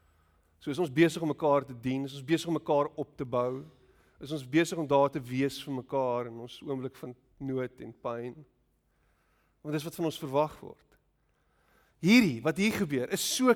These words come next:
countercultural. Dis crazy. Om kerk toe te gaan en deel te wees van 'n gen-, gemeente soos hierdie en te sê,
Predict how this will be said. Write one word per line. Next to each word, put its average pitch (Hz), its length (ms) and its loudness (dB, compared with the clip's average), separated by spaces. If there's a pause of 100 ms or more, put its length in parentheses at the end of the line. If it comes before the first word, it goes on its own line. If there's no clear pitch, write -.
(140)
countercultural. 190 1120 4 (840)
Dis - 160 -4
crazy. 190 480 4 (1300)
Om 208 160 0
kerk 247 360 8
toe 214 80 -10
te 220 80 -4
gaan 196 240 2
en 175 120 2
deel 190 240 8
te 247 120 -6
wees 202 200 2
van 190 120 -2
'n 165 80 -2
gen-, 160 240 -2 (160)
gemeente 185 440 4
soos 160 160 -8
hierdie 160 240 2
en 160 80 -4
te 160 40 -10
sê, 170 240 2